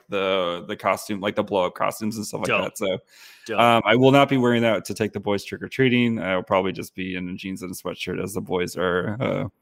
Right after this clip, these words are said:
Speaker 1: yeah, getting dressed up for Halloween. So
Speaker 2: In, in college, we used to call that the recession costumes. We painted
Speaker 1: Yeah.
Speaker 2: a bunch of t-shirts that said, "This is my costume."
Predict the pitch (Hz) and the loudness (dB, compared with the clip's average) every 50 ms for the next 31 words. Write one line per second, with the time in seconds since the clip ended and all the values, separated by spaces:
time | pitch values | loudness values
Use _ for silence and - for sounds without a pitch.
0 | _ _ - - - - _ _ - 104 98 95 87 - _ _ - - - 104 | _ _ -20 -20 -20 -20 _ _ 0 2 2 2 0 -2 _ _ -8 -6 -4 -4
1 | 110 - - - - 107 98 - _ - 95 95 92 95 98 101 95 - - - | -4 -4 -6 -4 -4 -4 -4 -4 _ -6 -6 -4 -4 -2 -2 -2 -2 -2 -4 -4
2 | - 87 - - - - 127 127 117 - 131 117 117 123 135 139 120 110 113 113 | -2 -2 -4 -4 -6 -8 -10 -10 -6 -4 -2 0 0 0 -2 -4 -6 -6 -8 -8
3 | 104 117 110 107 - 113 110 110 110 110 104 95 92 - 85 82 - - 127 107 | -6 -8 -8 -6 -6 -4 -2 -2 -2 -2 -4 -8 -8 -8 -8 -8 -8 -8 -6 -4
4 | 117 120 120 - - 143 143 139 127 - 127 117 107 - - 110 110 113 104 95 | -2 -2 -2 -2 -4 -4 -4 -6 -6 -8 -8 -8 -6 -2 -2 0 0 2 2 2
5 | 90 113 107 117 95 - 110 107 - - 123 104 95 - 117 98 87 92 98 92 | 0 0 -4 -6 -8 -6 -4 -4 -2 -4 -4 -6 -4 -4 -4 -4 -4 -4 -6 -6
6 | - 107 95 101 98 92 - 98 90 95 104 - - 131 147 | -6 -6 -4 -4 -4 -4 -2 0 0 0 -2 -2 -2 -2 -2